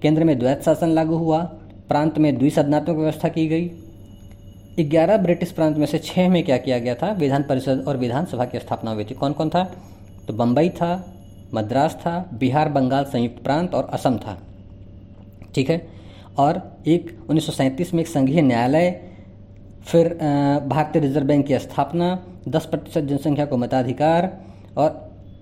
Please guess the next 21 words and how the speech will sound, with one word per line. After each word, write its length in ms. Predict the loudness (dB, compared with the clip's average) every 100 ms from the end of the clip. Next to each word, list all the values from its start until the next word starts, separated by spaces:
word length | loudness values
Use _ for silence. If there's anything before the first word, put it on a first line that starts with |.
| -20 -20 -20 -20 -20 -20 -18 -8
भारत 300 | -2 2 2 2
परिषद 280 | 0 2
जो 160 | 0 2
है 140 | 2
अठारह 200 | 2 2
सौ 120 | 2 2
अंठावन 340 | 2 2 2
में 160 | 2 2
जो 80 |
बना 220 | 2 0 0
था, 340 | 0 -2 -6
उसको 180 | -6 -6
ख़त्म 260 | -4 -2 0
कर 140 | 0
दिया 160 | 0 0
गया। 280 | 0 -2 -6 -16 -20 -12 -2
और 140 | -2 0
इसी 540 | 2 4 4 2 -6 -16 -20 -8 0
अधिनियम 460 | 4 6 6 2
के 120 | 2
तहत 380 | 2 2 2 -2